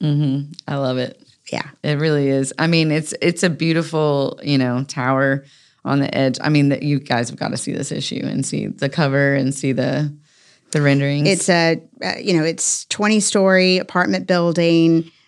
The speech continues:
Speaker 2: off of Lake Wheeler Road, intersection of Lake Wheeler and Hamel. Supposed to be completed by summer of twenty twenty-five, but it is coming out of the ground. You can see it happening. Um, check it out.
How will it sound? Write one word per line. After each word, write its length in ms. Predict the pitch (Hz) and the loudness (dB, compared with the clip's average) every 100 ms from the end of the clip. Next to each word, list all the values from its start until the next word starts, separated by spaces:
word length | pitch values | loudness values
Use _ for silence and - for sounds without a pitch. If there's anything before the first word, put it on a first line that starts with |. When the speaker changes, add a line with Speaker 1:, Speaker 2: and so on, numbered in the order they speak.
| _ _ | _ _
Speaker 2:
off 180 | 160 151 | -6 -4
of 100 | - | -2
Lake 240 | 165 170 | -2 0
Wheeler 280 | 180 175 170 | 0 0 2
Road, 520 | 165 156 156 156 156 156 | 0 0 2 0 0 -2
intersection 500 | 160 151 160 - 160 | -4 -2 -6 -4 -2
of 220 | 151 147 | -2 -2
Lake 240 | 160 156 | -4 -2
Wheeler 260 | 160 160 151 | -2 0 0
and 160 | - 160 | 0 0
Hamel. 500 | 156 151 151 143 147 _ _ _ _ _ | 0 2 0 0 -4 _ _ _ _ _
Supposed 420 | - 180 180 180 | -6 -2 0 0
to 60 | - | 2
be 100 | 208 | 0
completed 640 | 202 196 190 180 180 185 | 0 -4 -2 0 0 0
by 120 | 180 160 | 0 -4
summer 300 | - 165 165 | -2 0 0
of 100 | 165 | -2
twenty 280 | - 170 170 | -2 -2 -2
twenty-five, 680 | - 170 170 156 147 147 | -2 -2 0 0 0 -2
but 120 | 147 - | -4 -2
it 140 | 165 | -2
is 220 | 151 147 - | 0 -4 -6
coming 380 | - 165 170 | -4 0 2
out 160 | 151 156 | 2 -2
of 80 | 156 | -2
the 40 | |
ground. 460 | 151 135 120 - - | -2 -2 -4 -8 -6
You 120 | 143 | -6
can 220 | 139 127 | -4 -6
see 280 | - - 151 | -4 -2 -2
it 100 | - | -2
happening. 640 | 160 147 - - - - - _ _ | -6 -6 -6 -10 -10 -10 -12 _ _
Um, 360 | 160 156 139 135 | -2 0 0 -2
check 180 | - 320 | 0 2
it 60 | 415 | 2
out. 140 | 302 | 0